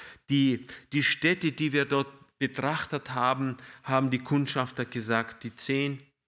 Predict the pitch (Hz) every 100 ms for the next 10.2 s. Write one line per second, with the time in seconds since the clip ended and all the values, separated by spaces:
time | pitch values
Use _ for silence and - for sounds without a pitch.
0 | _ _ _ - 117 156 160 - _ _
1 | _ _ 107 156 143 160 160 165 151 -
2 | - 139 170 202 185 175 156 - - -
3 | - - - _ _ _ _ _ _ _
4 | _ _ _ _ _ _ - 117 165 202
5 | 135 139 131 104 - - _ _ _ _
6 | - 127 - 139 143 - 127 123 123 123
7 | - - 123 127 113 107 110 - 135 131
8 | 120 - 107 110 113 107 98 107 101 113
9 | 143 156 143 - - - - 110 123 147
10 | 165